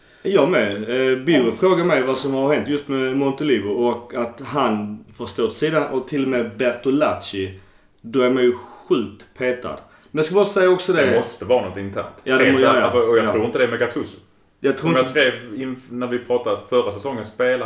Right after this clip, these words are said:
Speaker 3: han väldigt mycket under, under Gattuso på grund av skadorna på Biglia och
Speaker 1: Det kan ju inte bara vara att han har hög lön, att de vill skeppa honom, han sa nej. Att, eh, det är det beror på.
Speaker 3: Nej, det måste vara någonting med ledningen, jag vet inte.
Speaker 1: I alla fall, det har också kommit in, eh,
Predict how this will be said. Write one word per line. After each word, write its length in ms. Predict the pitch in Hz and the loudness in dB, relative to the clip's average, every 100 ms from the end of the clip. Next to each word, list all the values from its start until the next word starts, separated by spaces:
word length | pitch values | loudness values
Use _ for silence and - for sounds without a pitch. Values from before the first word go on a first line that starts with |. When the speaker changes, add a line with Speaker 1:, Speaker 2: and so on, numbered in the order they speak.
| 117 | -8
Speaker 3:
han 140 | 117 | -4
väldigt 400 | 123 127 98 95 | -2 -2 -6 -10
mycket 200 | 135 160 | -10 -10
under, 160 | 107 92 101 - 98 92 98 | -6 -6 -6 -6 -8 -8 -10
under 160 | 92 | -8
Gattuso 400 | 92 90 92 85 87 | -8 -10 -12 -16 -14
på 80 | 92 | -10
grund 160 | 90 | -10
av 60 | 87 | -10
skadorna 440 | - 85 85 90 - | -6 -6 -6 -10 -16
på 60 | 87 | -14
Biglia 400 | 90 82 85 82 | -14 -12 -12 -12
och 140 | 82 _ _ _ | -14 _ _ _
Speaker 1:
Det 100 | 147 | -4
kan 120 | 139 156 | 0 0
ju 20 | |
inte 120 | 143 | 2
bara 160 | 151 143 | 0 2
vara 120 | 143 | 0
att 60 | - | 0
han 100 | 131 | -2
har 100 | 123 | -2
hög 320 | 131 120 117 | 0 0 2
lön, 400 | 123 101 92 95 | 2 2 0 -4
att 160 | 110 107 | -6 -6
de 120 | 110 | -4
vill 120 | 104 | -4
skeppa 460 | 101 - 131 123 - | -8 -6 -2 -2 -2
honom, 180 | 110 107 | -2 -2
han 200 | 113 107 | -2 -4
sa 160 | - 107 | -4 -2
nej. 400 | 113 92 90 90 - _ _ _ _ | -2 -2 -4 -8 -16 _ _ _ _
Att, 280 | 113 104 117 | -6 -4 0
eh, 60 | |
det 340 | 110 104 113 113 | 0 0 0 0
är 80 | |
det 60 | 95 | 0
beror 160 | 107 110 | -2 0
på. 40 | |
Speaker 3:
Nej, 60 | 139 | 0
det 60 | 107 | 0
måste 200 | 120 - | -4 -2
vara 140 | 143 | -2
någonting 840 | 143 160 113 - 170 120 120 120 120 | -2 -4 -6 -10 -8 -8 -10 -10 -8
med 120 | 120 | -6
ledningen, 420 | 127 139 101 87 | -6 -6 -10 -10
jag 100 | 92 | -6
vet 260 | 123 120 - | -6 -6 -12
inte. 180 | 131 95 - - _ _ | -14 -18 -20 -20 _ _
Speaker 1:
I 60 | - | 0
alla 140 | 190 | 2
fall, 200 | 196 196 | 4 2
det 60 | 180 | 4
har 80 | 185 | 4
också 200 | 190 160 | 2 -2
kommit 340 | 170 170 165 | -2 -2 0
in, 240 | 196 165 156 | 2 2 2
eh, 640 | 151 151 147 147 147 | 4 4 4 2 2